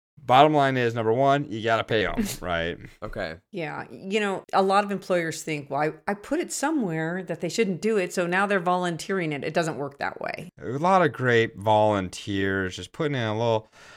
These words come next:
Speaker 1: an extra couple hours after work,
Speaker 3: Just
Speaker 1: you
Speaker 3: a lot
Speaker 1: know.
Speaker 3: of people with an anxious attachment style who cannot put the phone down,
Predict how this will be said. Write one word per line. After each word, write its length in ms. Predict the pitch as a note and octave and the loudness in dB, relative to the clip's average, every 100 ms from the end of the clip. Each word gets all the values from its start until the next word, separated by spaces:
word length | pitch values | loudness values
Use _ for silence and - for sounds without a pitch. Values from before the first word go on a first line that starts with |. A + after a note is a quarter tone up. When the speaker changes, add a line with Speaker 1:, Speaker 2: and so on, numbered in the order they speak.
| - C#3 | -10 2
Speaker 1:
an 60 | |
extra 340 | D3 D3 - A2+ | 2 2 -4 -4
couple 380 | B2 A2 G#2 | -2 -2 0
hours 480 | G2+ G#2 G2+ G2+ G2 | 4 6 6 4 2
after 360 | G2+ F#2+ - F#2 | 2 0 -2 -4
work, 540 | F#2 F#2 F#2 F2+ - - | -2 -2 -2 -4 -8 -10
Speaker 3:
Just 160 | D#3 | -2
Speaker 1:
you 40 | F3 | 2
Speaker 3:
a 20 | |
lot 180 | D3+ D3+ | 6 6
Speaker 1:
know. 60 | E3 | 4
Speaker 3:
of 60 | |
people 240 | D3+ C3 C3+ | -2 0 0
with 160 | B2 | 0
an 40 | B2 | -2
anxious 400 | A#2 B2 - A#2+ | -4 -4 -4 -8
attachment 580 | A2 A2+ G#2 G2+ G#2 F#2 | -8 -2 -2 -2 -6 -8
style 400 | - F#2 F2+ F2 | -6 -2 0 -2
who 100 | F#2+ | -6
cannot 400 | F#2+ A2+ A2 G#2+ | -8 -8 -6 -6
put 160 | A2 - | -8 -10
the 60 | |
phone 380 | - G#2+ F#2+ F#2 | -8 -4 -4 -4
down, 480 | F#2 F2+ D#2+ D2+ | -4 -4 -6 -10